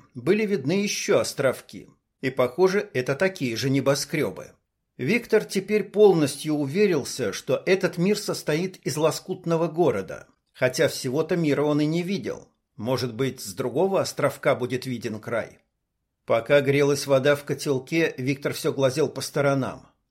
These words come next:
Заметил и передвигающуюся волну тварей.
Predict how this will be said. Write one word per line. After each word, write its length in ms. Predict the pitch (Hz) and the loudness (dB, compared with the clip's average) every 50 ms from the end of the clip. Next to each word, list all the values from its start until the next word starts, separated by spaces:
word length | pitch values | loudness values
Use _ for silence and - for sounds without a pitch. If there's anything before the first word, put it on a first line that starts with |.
| _ _ _ | _ _ _
Заметил 580 | - 120 113 143 139 143 156 170 165 - 202 190 | -10 -2 0 0 2 2 0 0 0 0 -2 -2
и 160 | - - 139 | -2 -6 -6
передвигающуюся 1120 | - 170 143 143 123 127 135 120 120 139 147 156 156 147 - - - 165 151 156 - 160 | -4 -2 -2 -2 -2 -4 -4 2 4 4 4 4 2 -4 -6 -6 -6 -6 -6 -4 -4 0
волну 360 | 135 139 131 123 135 139 143 | 2 2 2 2 2 0 0
тварей. 600 | 143 143 151 143 143 117 90 87 - - - _ | -2 -4 -2 0 0 0 0 -2 -10 -18 -20 _